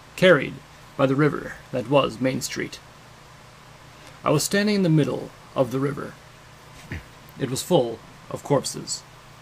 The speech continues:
"How many ponies have you slaughtered?" asked Velvet Remedy's voice accusingly. "It sure didn't take you long to become a mass murderer, did it, little Pip?"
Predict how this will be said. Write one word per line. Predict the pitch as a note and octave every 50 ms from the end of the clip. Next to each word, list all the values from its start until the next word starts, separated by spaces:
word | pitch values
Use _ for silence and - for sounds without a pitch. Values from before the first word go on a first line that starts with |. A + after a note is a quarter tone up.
| - - - - - - - - - - - - - - - - - - - - - - - - - - - - - - - - - - - -
"How | - F#3+
many | G#3+ A#3+ - E3
ponies | - - G3+ G3 D3 - - - - - - - - - - - -
have | C#3 B2+ C#3+
you | D3+
slaughtered?" | - - E3+ F3 F#3+ F3+ - - - - - - - - - - - - - - - - - - - - -
asked | - - A#2 - -
Velvet | A#2+ C3 B2 A#2+ -
Remedy's | - A#2 B2 A#2+ A#2+ A2
voice | G#2+ A#2 A#2+ A#2 B2 A#2+ - -
accusingly. | - - - C3+ A#2 A#2+ B2 B2 B2+ B2+ C#3 C#3+ - - - - - - - - - - - - - - - - - -
"It | C3+ -
sure | - - A#3 B3+
didn't | A3+ F3 C#3+ B2
take | - D3 D3 C#3+ -
you | C3 A#2
long | C3+ E3 F3+ C3 G#2+ A2 A#2
to | - -
become | - C3+ - C3+ C3+
a | B2
mass | B2+ B2 A#2+ - -
murderer, | A#2+ A#2 B2+ D#3 E3+ C3 - - - A2+ - - - - - - - - -
did | B2+ E3+ F3+ C#3
it, | - - - - - - - - - - - - - - - - - - -
little | C3 C3+ B2 - -
Pip?" | - - - - - -